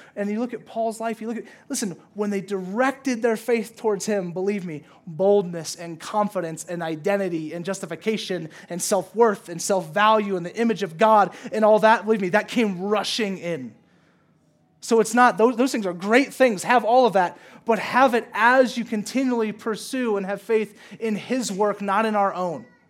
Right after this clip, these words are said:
The calling is heavy, so thank God that Jesus has done the work for us. And so we just come and when we say, "Jesus, I'm yours,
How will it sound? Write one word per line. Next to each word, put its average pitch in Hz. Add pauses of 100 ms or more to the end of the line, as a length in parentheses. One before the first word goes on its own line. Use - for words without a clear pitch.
(1160)
The 135
calling 233
is 165
heavy, 165 (180)
so -
thank 196
God 196
that 156
Jesus 175
has 160
done 156
the 147
work 143
for -
us. - (680)
And 135
so 131
we 147
just 143
come 131
and 127
when 127
we 120
say, 123
"Jesus, 143
I'm 131
yours, 131